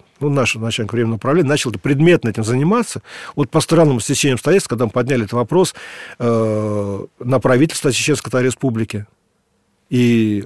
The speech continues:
он сказал: «Федорович, говорит, поднимай, говорит, вот все, весь, все сми, ну, что же мы творим-то? Вот мы тут гибнем, а вот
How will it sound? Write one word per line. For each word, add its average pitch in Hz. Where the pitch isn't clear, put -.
он 135
сказал: 117
«Федорович, 113
говорит, 104
поднимай, 147
говорит, 104
вот 110
все, -
весь, 156
все 165
сми, 170
ну, 120
что 170
же 127
мы 120
творим-то? 147
Вот 123
мы 143
тут 117
гибнем, 147
а 113
вот 135